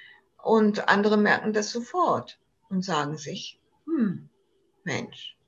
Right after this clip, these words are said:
warum urteile ich? Warum beurteile ich? Warum lehne ich das ab? Warum ist das so?“ Warum, warum, warum? Das ist die wichtigste Frage.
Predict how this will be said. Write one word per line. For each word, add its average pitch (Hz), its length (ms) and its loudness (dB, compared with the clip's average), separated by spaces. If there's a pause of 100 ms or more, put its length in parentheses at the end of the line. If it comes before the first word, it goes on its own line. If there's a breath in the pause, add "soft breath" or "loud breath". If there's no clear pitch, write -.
(1700)
warum 220 380 2
urteile 202 640 2
ich? - 300 -16
Warum 214 380 2
beurteile 190 800 0
ich? - 400 -18 (880)
Warum 208 300 2
lehne 214 300 6
ich 208 100 -4
das 202 260 -8
ab? - 340 -8 (920)
Warum 214 340 2
ist - 220 -8
das 151 200 -10
so?“ - 220 -20 (1300)
Warum, 202 500 2
warum, 208 420 2
warum? 190 420 -4
Das - 200 -10
ist - 200 -14
die 185 120 -10
wichtigste 214 460 -10
Frage. 160 600 -8